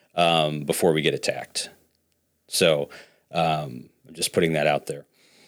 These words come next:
And then this is cool. So, um, speaking of idiots, um, and, you know, um, well, I'm sorry, you know, Kamala Harris has this whole thing of, I, I think Kamala Harris, uh, y-, you know, because now men can, uh, menstruate. So,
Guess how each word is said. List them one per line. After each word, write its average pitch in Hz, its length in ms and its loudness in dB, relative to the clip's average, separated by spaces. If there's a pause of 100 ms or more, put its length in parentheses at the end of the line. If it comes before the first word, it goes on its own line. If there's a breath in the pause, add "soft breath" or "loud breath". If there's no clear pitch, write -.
(360 soft breath)
And 110 200 6
then 113 460 6 (720)
this 131 320 6
is 117 140 6
cool. - 340 0
So, 110 560 6
um, 73 460 2 (340)
speaking 139 460 6
of 92 100 4
idiots, 110 460 4 (920 loud breath)
um, 82 540 2 (560)
and, 92 680 4 (260)
you 113 120 2
know, 90 400 2 (120)
um, 95 220 2
well, 95 120 6
I'm 92 60 0
sorry, 101 240 6
you 98 120 4
know, 95 100 6
Kamala 95 280 4
Harris 95 220 6
has 87 180 4
this 82 140 0
whole 95 240 4
thing 95 340 2
of, 82 220 2 (260 loud breath)
I, 120 160 4
I 131 40 4
think - 200 4
Kamala 120 380 6
Harris, 95 520 4 (200)
uh, - 120 0
y-, 101 60 -4
you 104 260 4
know, 104 120 6
because 95 280 2
now 98 200 4
men 92 240 2
can, 78 440 0
uh, 76 200 2
menstruate. 90 500 2
So, 98 240 4